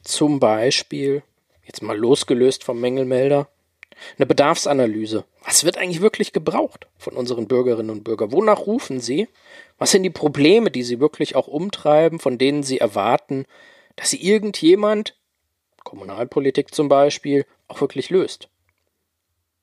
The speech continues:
Und so kann man dann auch wirklich konkrete Probleme identifizieren und der Lösung dann auch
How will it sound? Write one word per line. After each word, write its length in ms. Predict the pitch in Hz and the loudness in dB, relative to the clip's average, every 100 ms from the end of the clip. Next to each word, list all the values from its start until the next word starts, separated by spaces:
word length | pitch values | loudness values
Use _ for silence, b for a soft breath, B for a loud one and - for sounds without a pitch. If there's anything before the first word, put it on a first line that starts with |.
| b b b b b | b b b b b
Und 100 | 113 | -4
so 100 | 147 | -4
kann 180 | - 190 | 0 0
man 120 | 208 | 2
dann 120 | 170 | 2
auch 120 | 139 160 | 2 0
wirklich 280 | - 156 | -2 -6
konkrete 840 | - 151 127 117 135 175 - 196 185 _ - | 0 0 0 0 2 2 2 0 0 _ -16
Probleme 800 | - 135 123 123 131 175 190 190 | -2 -2 0 -4 -2 -2 -2 -4
identifizieren 1120 | 160 156 151 - - - - 143 185 175 135 | -2 0 -2 -6 -18 -12 -10 -2 -2 -2 -4
und 260 | 131 123 B B _ | -6 -6 B B _
der 200 | 143 131 | 4 6
Lösung 640 | 117 120 143 170 175 165 160 | 6 4 4 4 2 -2 -2
dann 200 | 139 135 | -4 -2
auch 260 | 131 - | -2 -2